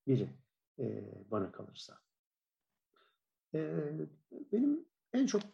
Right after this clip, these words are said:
üzerinde durmak istediğim noktalar bunlardı. Çok uzatmış olmadığımı umuyorum ve, e, Cemil Hoca'nın söyledikleriyle de,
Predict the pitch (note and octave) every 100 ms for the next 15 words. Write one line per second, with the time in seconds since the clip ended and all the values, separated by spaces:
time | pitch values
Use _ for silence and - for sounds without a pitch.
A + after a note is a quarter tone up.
0 | - E3 F3+ F3 D3 C#3+ C3+ C3 B2 C#3+
1 | C#3 C#3+ B2+ B2+ A#2+ C#3 G3+ G#3 - _
2 | _ _ _ _ - G3+ F#3+ - - -
3 | _ _ - C3 - - _ _ _ A2
4 | B2 A#2+ B2+ C#3 B2 G#2 G2 G2+ G2 G2+
5 | - A#2+ G2 G2+ D3 D3 C#3 - _ _
6 | _ - A#2 A2+ C3+ C3+ A#2+ B2 B2 -
7 | B2+ B2+ C#3 C3 B2 B2+ C#3+ -